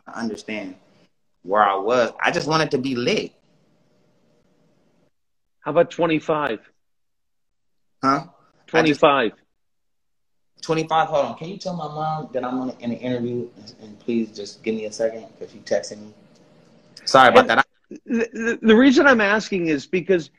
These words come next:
Speaker 2: you're one of those unique people, Ray, that you've done so many different things. It's like, it, to me, in some ways, it's like speaking, you know, I don't wanna use this example, but Tyrese,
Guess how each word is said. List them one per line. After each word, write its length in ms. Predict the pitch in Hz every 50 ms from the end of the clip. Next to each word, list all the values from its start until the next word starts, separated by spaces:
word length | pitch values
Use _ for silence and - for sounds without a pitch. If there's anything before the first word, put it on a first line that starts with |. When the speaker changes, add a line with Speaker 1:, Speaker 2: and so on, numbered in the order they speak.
| _ _ _ _
Speaker 2:
you're 220 | - 160 185 233 254
one 200 | 294 339 359 330
of 80 | 247
those 180 | 208 208 185 139
unique 480 | 165 175 165 156 156 175 196 - - _
people, 760 | - 160 170 170 - _ 127 117 110 101 98 92 85 - - _ _ _ _ _ _ _ _
Ray, 400 | 120 127 127 123 120 120 120 123
that 280 | 120 127 131 123 - - _ _ _ _ _ _ _ _ _ -
you've 180 | 180 202 165
done 260 | 147 233 240 233 208 165
so 300 | - - - 214 220 254
many 240 | 262 277 262 220
different 420 | 165 156 196 190 - 190 180 160 139
things. 440 | - - 208 214 202 165 135 117 143
It's 160 | 151 - -
like, 180 | 208 202 185 - - _ _ _ _ _ _ -
it, 240 | - 214 - - -
to 80 | - 220
me, 240 | 208 247 277 285 254
in 80 | 185
some 220 | - - 233 220 226
ways, 280 | 233 233 220 208 160
it's 180 | 175 160 - -
like 200 | 175 175 165 -
speaking, 540 | - - 190 202 196 - 196 165 147 - - _
you 120 | - -
know, 180 | 151 147 - - - - - - -
I 40 | 156
don't 120 | 151 170 180
wanna 120 | 190 185
use 200 | 175 180 175 -
this 180 | 180 170 143 -
example, 560 | 147 123 113 143 139 139 147 135 - 131 117
but 220 | 104 101 120 117 - _ - _
Tyrese, 800 | - 160 156 151 147 170 175 156 123 104 - - - - -